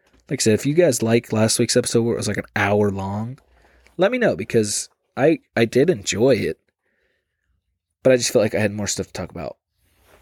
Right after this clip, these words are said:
And I could drag it on a little more, too. But, um,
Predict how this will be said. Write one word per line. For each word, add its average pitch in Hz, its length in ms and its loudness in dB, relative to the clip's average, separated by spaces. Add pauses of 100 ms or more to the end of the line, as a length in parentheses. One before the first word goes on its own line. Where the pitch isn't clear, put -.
(720)
And 123 100 0
I 107 60 -2
could 104 180 -8 (400)
drag 110 340 4
it 104 60 4
on 104 160 0
a 104 60 -2
little 104 160 -4
more, 107 180 -6
too. 104 360 -2 (3000)
But, 127 300 0 (460)
um, 120 600 0